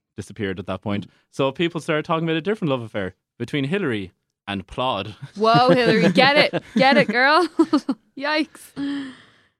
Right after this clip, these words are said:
Speaker 3: That's amazing.
Speaker 2: Did you, 'cause I, I kinda came to the Weekly World News in a s-, slightly different way where my, um, aunt used to run a, a shop. And, you know, if you, if you're in a shop and any magazines you don't sell that month,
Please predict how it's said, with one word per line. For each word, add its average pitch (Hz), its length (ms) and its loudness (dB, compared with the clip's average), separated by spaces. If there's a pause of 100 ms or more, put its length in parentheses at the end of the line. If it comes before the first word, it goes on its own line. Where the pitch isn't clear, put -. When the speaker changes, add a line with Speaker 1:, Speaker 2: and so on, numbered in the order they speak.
(120)
Speaker 3:
That's - 180 -20
amazing. 208 680 -8 (360)
Speaker 2:
Did 117 160 -10
you, 160 280 -2
'cause - 240 -16
I, 117 160 -8 (220)
I 127 160 -2
kinda 117 260 -6
came 110 160 -8
to - 60 -16
the 104 60 -12
Weekly 104 200 -10
World 95 120 -6
News 92 260 -10
in 87 100 -10
a - 20 -10
s-, - 380 -14 (800)
slightly 120 320 -4
different 104 320 -6
way 95 180 -4
where 92 420 -4 (160)
my, 104 300 -4
um, 98 300 -6
aunt 101 220 -6
used 87 120 -12
to 98 60 -8
run 92 80 -6 (160)
a, - 20 -16
a - 40 -14
shop. - 340 -8 (460)
And, 90 260 -8
you 110 60 -2
know, 113 160 -2
if - 180 -12
you, 98 160 -6 (400)
if - 140 -12
you're 107 140 -6
in 104 60 -4
a 98 40 -6
shop 90 300 -4
and 90 300 -14
any 98 160 -12
magazines 98 360 -8
you 92 40 -6
don't 92 120 -8
sell 95 160 -6
that 78 120 -8
month, 98 260 -12